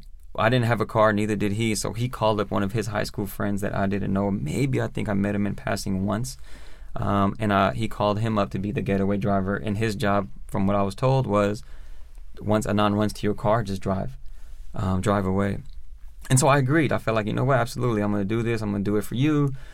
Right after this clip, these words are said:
Um, um, do it for me," uh, and, and whatnot, whatever my excuses were. And I thought at that time, "Okay, this is easy. Just grab and run." Um,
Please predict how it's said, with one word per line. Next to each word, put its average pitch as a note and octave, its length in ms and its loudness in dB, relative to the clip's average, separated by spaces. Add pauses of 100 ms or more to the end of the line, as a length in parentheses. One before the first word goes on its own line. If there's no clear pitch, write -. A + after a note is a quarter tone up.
(320)
Um, G2+ 580 2
um, G2+ 320 2
do A2+ 100 2
it A2 60 0
for G#2+ 140 -4
me," C#3 420 4
uh, A2 160 -2 (240)
and, - 200 -4
and A2 220 0
whatnot, G#2 320 2
whatever A2 180 2
my G#2+ 120 2
excuses G2+ 440 -4
were. G2 280 0 (380)
And A2+ 120 2
I A#2 60 4
thought B2+ 200 4
at A2+ 140 2
that G#2 120 0
time, G#2+ 280 0
"Okay, G#2 340 -2 (560)
this G2+ 200 -2
is G2 140 -4
easy. G2 280 0
Just G2+ 200 -4
grab G#2 260 0
and G2+ 140 2
run." G#2+ 240 -2 (540)
Um, G2 420 0